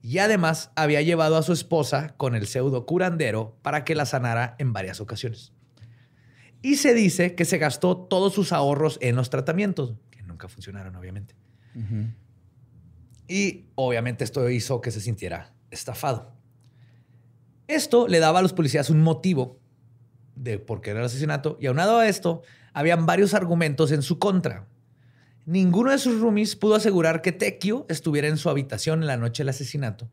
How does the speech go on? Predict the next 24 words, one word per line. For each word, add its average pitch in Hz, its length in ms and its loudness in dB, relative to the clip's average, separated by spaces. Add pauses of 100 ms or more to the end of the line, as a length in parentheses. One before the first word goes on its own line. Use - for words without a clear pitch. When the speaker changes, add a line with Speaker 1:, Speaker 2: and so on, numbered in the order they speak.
(560)
Speaker 1:
y 202 120 -2
Humberto 220 600 0
tenía 151 420 -2
un 147 140 -4
pasado 113 680 -4 (120)
violento. 117 680 -6 (1000)
Tres 214 200 4
meses 240 380 2
antes 220 300 2
del 175 120 2
asesinato 143 560 0
de 143 60 -4
Benny, 135 420 -2 (200)
Humberto 180 360 0
había 190 120 4
apuñalado 175 580 2
hasta 160 180 0
la 160 80 0
muerte 156 340 0
a 147 80 0
su 147 160 0
cuñado, 170 560 0 (140)
Bartolomeo 156 680 0
Mafio 143 640 -2